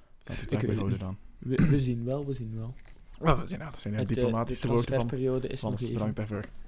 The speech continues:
Speaker 2: Voilà. Ehm, <clears throat> next, zou ik zo zeggen.
Speaker 1: Ja, ik, ja, heb je het gehoord van Thomas Fouquet trouwens?
Speaker 2: Nee, zeg het eens.
Speaker 1: Eh, Thomas Fouquet is ook, eh, getransfereerd worden.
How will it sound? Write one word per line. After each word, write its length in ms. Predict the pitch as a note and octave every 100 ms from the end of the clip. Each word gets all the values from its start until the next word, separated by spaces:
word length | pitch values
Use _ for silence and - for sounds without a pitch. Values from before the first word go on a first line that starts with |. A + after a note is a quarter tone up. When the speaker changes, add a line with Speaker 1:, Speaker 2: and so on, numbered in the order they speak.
| - - - - -
Speaker 2:
Voilà. 340 | - A#2+ A2+ A#2 - -
Ehm, 540 | B2 B2 A#2+ F3 E3+ C#3+ -
<clears throat> 400 | - - B2+ D#3+
next, 400 | G#3+ - - - -
zou 200 | - G3
ik 60 |
zo 120 | -
zeggen. 340 | F#3+ F#3+ G#3+ G#3+ - - -
Speaker 1:
Ja, 240 | D#3+ F3
ik, 280 | C#3+ C#3+ - -
ja, 160 | B2
heb 100 | C3
je 60 | - C3
het 80 | -
gehoord 180 | D#3 -
van 120 | D3
Thomas 220 | C#3 C#3
Fouquet 260 | - - D3+
trouwens? 400 | A2+ A#2+ - - - - - -
Speaker 2:
Nee, 340 | B2 A#2 E3
zeg 160 | E3+ -
het 140 | C3
eens. 320 | E3 G3 - - - - - - - -
Speaker 1:
Eh, 260 | A2+ A2+ - -
Thomas 260 | - C3 B2
Fouquet 220 | B2 C#3
is 120 | C3
ook, 200 | C3 D3
eh, 140 | A#2+ A2 - - -
getransfereerd 680 | - G#2 A2 - - G#2+ -
worden. 300 | G#2+ G#2+ D3+